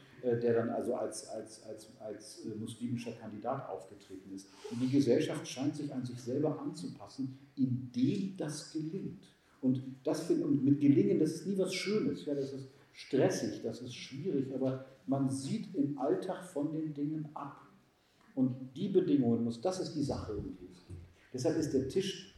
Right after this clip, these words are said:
von Aladdin auch so eine tolle Metapher, weil die Gesellschaft gar kein Tisch ist.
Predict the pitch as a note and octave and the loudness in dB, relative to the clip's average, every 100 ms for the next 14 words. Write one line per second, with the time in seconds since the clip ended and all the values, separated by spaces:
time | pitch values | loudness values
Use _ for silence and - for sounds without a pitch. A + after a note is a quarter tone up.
0 | - C#3+ C3 C3+ D3 D3 C3+ C3 B2+ - | -4 0 0 2 2 2 2 0 -2 0
1 | B2 A#2+ - - - F3+ G#3 B2 - - | 0 0 -4 -10 -4 4 6 6 0 -6
2 | - - E3+ - - - - B2+ B2+ A#2+ | -16 -8 -6 -6 -12 -18 -4 2 2 2
3 | A#2+ G#2+ C3+ D3 D3+ C3 B2 A#2+ G2+ A2+ | 0 0 0 0 -4 -4 -6 -6 -6 -6
4 | G#2 E3 E3 - | -6 -6 -6 -10